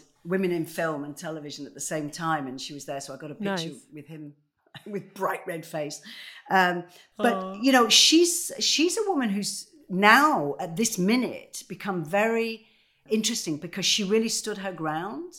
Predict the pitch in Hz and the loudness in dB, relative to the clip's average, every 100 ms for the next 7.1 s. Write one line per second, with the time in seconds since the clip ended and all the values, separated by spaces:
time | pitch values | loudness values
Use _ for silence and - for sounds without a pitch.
0 | - _ - 180 180 170 170 - - - | -20 _ 2 2 2 0 -2 -6 -10 -4
1 | 165 156 147 - - - 170 156 202 214 | 0 0 0 -2 -4 -2 -4 -4 -8 -10
2 | 185 160 143 165 175 196 170 165 160 156 | -12 -8 -4 0 2 0 0 -6 -8 -12
3 | 143 - - - 165 156 151 151 - - | -8 -8 -8 -6 -6 -6 -8 -12 -10 -6
4 | 202 170 143 151 - 185 208 208 135 67 | -4 -4 -8 -12 -10 -8 -6 -8 -10 -12
5 | 67 - _ _ _ - - 196 - - | -18 -20 _ _ _ -20 -6 -4 2 4
6 | 254 311 254 160 175 - 180 185 165 104 | 4 2 0 2 2 2 -4 -2 -4 -8
7 | 127 | -14